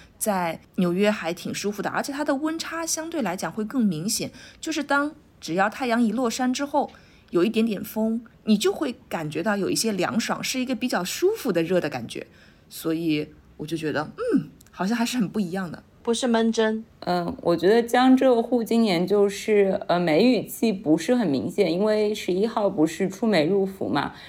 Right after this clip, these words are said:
Speaker 3: 然后就感觉今年的气候普遍是北方的降水比较多，
Speaker 1: 嗯。
Speaker 3: 然后江浙沪反而是整个梅雨季感觉没有往年的雨那么多这样子。然后好像北方，
Speaker 1: 嗯。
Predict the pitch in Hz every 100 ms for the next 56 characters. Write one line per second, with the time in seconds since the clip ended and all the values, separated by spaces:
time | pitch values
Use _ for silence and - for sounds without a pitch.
0 | - - 190 208 254 254 175 156 165 233
1 | 233 214 202 220 220 220 196 - 190 208
2 | 208 - 190 180 151 127 - 220 254 262
3 | 196 - 196 165 190 - - 123 95 123
4 | 120 117 170 220 233 247 233 247 226 180
5 | 131 107 - - - 170 170 - - -
6 | - 151 160 160 170 180 - - 175 151
7 | - - 151 - 165 180 214 214 147 110
8 | 95 156 196 175 156 - 180 160 - 143
9 | 156 170 - - - - 95 - 120 143
10 | 185 180 135 185 190 190 135 - 151 190
11 | 226